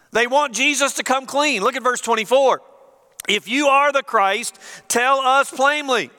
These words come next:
plainly." Notice they're blaming him for their lack of belief. "The reason that we don't believe is because you've not told us clearly enough.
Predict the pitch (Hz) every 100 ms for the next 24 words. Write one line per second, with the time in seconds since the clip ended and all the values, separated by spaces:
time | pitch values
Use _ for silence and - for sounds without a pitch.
0 | - 262 302 269 135 - _ _ _ _
1 | _ _ _ _ _ - - - 202 277
2 | 294 - 254 220 180 262 302 311 277 220
3 | 247 220 160 165 190 - _ - - 202
4 | 196 156 202 214 196 202 - 175 160 185
5 | 226 - - _ _ _ _ _ _ _
6 | - - 220 220 302 311 311 277 254 262
7 | 254 214 240 320 294 233 220 226 240 233
8 | 170 277 302 269 277 277 - 269 277 214
9 | 220 - - 294 277 247 254 302 320 247
10 | -